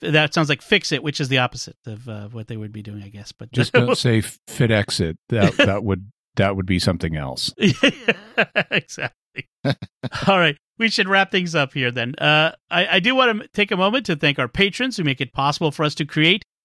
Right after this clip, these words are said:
Speaker 1: Secrets of Star Trek, including Gary, Christopher, Thomas, Leonides, and Frederick.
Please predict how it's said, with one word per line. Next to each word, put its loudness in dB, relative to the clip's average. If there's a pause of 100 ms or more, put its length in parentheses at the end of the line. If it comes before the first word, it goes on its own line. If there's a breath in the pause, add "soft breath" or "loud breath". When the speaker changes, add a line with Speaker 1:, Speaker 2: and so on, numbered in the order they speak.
Speaker 1:
Secrets -4
of -4
Star 4
Trek, -2
including 0 (420)
Gary, 2 (360)
Christopher, 0 (460)
Thomas, 0 (480)
Leonides, 2 (340)
and 0
Frederick. 0